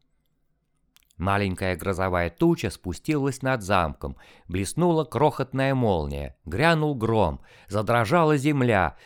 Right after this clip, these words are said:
пронзительно засвистел ветер, зашумела буря, полил дождь, и маленький народец бросился искать убежище в замке. Туча становилась все чернее и чернее и почти уже скрыла от нас замок.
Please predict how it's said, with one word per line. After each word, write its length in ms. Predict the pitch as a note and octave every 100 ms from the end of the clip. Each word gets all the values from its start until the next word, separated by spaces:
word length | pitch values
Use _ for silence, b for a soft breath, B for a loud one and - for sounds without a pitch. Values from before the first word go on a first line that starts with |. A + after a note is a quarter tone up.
| b
пронзительно 720 | G2+ A2 G#2 D#3 E3 D#3 D3+
засвистел 640 | C3 B2 C3+ B2 - C#3+ B2
ветер, 480 | A2 G#2 - D#2 - b b
зашумела 760 | E2+ F2 B2 - G#2+ E3+ D3+ D3
буря, 540 | B2+ B2 F#2+ D#2+ D2 _
полил 420 | - B2 F3 F3+ E3
дождь, 560 | C3 B2+ F#2 - - - _ -
и 80 |
маленький 540 | B2 C#3 B2+ A#2 G#2+ A2
народец 640 | G2+ D3+ F#3+ D#3+ G2 -
бросился 560 | E2+ C#3+ B2+ A2 - G2
искать 440 | - F3+ E3+ D#3+
убежище 640 | G#2+ D#2 A2+ G#2 G2 A2+
в 60 | F#2+
замке. 580 | E2+ D#2+ C#2+ - - - _ _ _ _ _ _
Туча 320 | E3+ F3+ D#3+
становилась 640 | D#3 D#3+ D3+ D3+ D3+ C#3+ C#3
все 260 | - D3
чернее 680 | C3+ G#2 F2+ B2 D#3 C#3 B2
и 60 | B2
чернее 640 | C#3+ B2+ A2+ G#2 F2 D2+ B B
и 100 | G#2+
почти 460 | - G2 - - D#3
уже 200 | C3+ C3+
скрыла 460 | - G#2+ C3 A#2+
от 240 | - F#2 -
нас 260 | F2+ F2
замок. 540 | D#2+ E2 D2 C2+ -